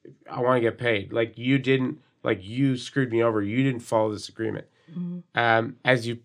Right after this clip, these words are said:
Speaker 1: rightly pointed out, in B C, it's a strange situation because most of the land, there's no treaties. Like, basically, they just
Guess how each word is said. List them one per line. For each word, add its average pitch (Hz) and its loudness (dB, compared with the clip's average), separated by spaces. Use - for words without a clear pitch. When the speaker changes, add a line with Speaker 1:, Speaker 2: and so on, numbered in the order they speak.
Speaker 1:
rightly 123 2
pointed 120 0
out, 156 6
in 117 -4
B 131 -2
C, 135 -2
it's 123 -2
a 107 -8
strange 110 0
situation 120 -4
because 113 -4
most 123 2
of 117 -8
the 113 -2
land, 104 0
there's 110 0
no 120 2
treaties. - -4
Like, 110 -2
basically, 120 -2
they 110 0
just 110 -6